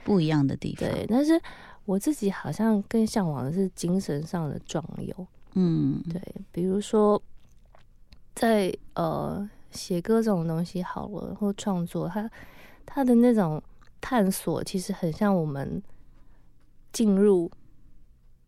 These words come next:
Speaker 2: 一个遥远的未知的领域或土地，
Speaker 1: 嗯。嗯。
Speaker 2: 然后你在那边看你，你有什么能耐在那里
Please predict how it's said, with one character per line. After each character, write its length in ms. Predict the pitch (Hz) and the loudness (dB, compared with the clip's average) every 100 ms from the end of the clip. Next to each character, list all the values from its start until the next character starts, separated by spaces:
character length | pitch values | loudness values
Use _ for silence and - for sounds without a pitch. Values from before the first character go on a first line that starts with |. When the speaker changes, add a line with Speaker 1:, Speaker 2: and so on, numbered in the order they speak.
| - | -12
Speaker 2:
一 60 | 214 | -4
个 420 | 190 160 - 190 - - - - - - - - - - - - - - - - - - - - - - - - - - | -2 -2 -4 -12 -16 -20 -20 -20 -20 -20 -20 -20 -20 -20 -20 -20 -20 -20 -20 -20 -18 -18 -20 -20 -20 -20 -20 -18 -16 -2
遥 200 | 202 185 | 2 4
远 160 | 214 180 | 4 2
的 340 | 160 147 147 180 | 0 -4 -6 -6
未 180 | 185 196 | 0 0
知 240 | 175 175 | 0 -4
的 320 | 165 147 165 165 - - - - | -2 -4 -6 -10 -16 -20 -12 -2
领 420 | 156 151 151 131 | 0 2 0 -2
域 220 | 175 160 | -4 -4
或 160 | 170 170 | -6 -4
土 260 | 156 160 165 | -2 -4 -4
地， 180 | 170 147 | -8 -8
Speaker 1:
嗯。 40 | - | -6
嗯。 20 | |
Speaker 2:
然 120 | 160 | -4
后 220 | 180 180 - - | -2 -4 -6 -6
你 120 | 165 | -4
在 160 | - | 0
那 120 | 190 180 | 0 0
边 160 | 180 | -2
看 360 | - 202 175 - | -2 -2 -2 -4
你， 280 | - 165 143 - - - - | -6 -6 -6 -12 -20 -20 -6
你 140 | 202 185 | 2 4
有 140 | 190 | 4
什 140 | 202 175 | 2 0
么 80 | |
能 340 | 170 170 160 180 | 2 2 2 2
耐 160 | 190 | 2
在 180 | 175 175 | 0 0
那 200 | 180 175 | 2 0
里 240 | 156 - | -2 -6